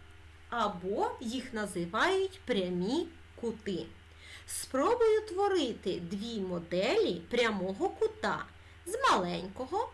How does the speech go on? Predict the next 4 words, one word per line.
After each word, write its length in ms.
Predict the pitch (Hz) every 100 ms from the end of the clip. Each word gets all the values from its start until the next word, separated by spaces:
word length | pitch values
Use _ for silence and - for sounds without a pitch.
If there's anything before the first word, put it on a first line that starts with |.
| -
та 120 | -
великого 800 | 262 202 165 165 - 427 523 494 -
аркушів 600 | 294 - 269 - 466 494
паперу. 640 | 539 554 381 339 330